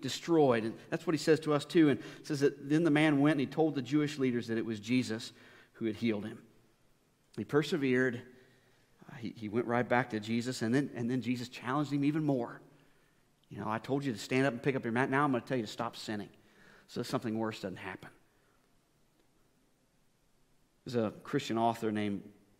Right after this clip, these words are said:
Betsy Saint Amant. And she writes, "Understandably,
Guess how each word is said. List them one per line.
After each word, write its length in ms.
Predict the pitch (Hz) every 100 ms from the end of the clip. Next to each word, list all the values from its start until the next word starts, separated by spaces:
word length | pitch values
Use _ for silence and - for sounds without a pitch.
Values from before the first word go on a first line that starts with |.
| _
Betsy 320 | 120 117 -
Saint 320 | 110 - 107
Amant. 480 | 101 104 104 101 - - _ _ _ _ _ _ _ _ _
And 80 | 127
she 140 | - 117
writes, 360 | 117 120 -
"Understandably, 800 | 151 165 - 143 143 127 123 113